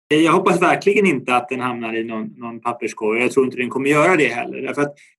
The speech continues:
det som jag tycker är, eh, annorlunda med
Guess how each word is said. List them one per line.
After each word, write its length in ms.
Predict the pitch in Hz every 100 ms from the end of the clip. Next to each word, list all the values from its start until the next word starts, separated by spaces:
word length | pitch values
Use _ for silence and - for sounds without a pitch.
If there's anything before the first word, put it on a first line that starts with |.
| -
det 140 | 151
som 180 | 143 156
jag 100 | 143
tycker 240 | 147 147
är, 180 | 143 143 135 - _ _ -
eh, 240 | 139 139 - _ 196
annorlunda 1040 | 196 165 151 156 208 254 208 147 120 127 - _ 160
med 280 | 143 135 131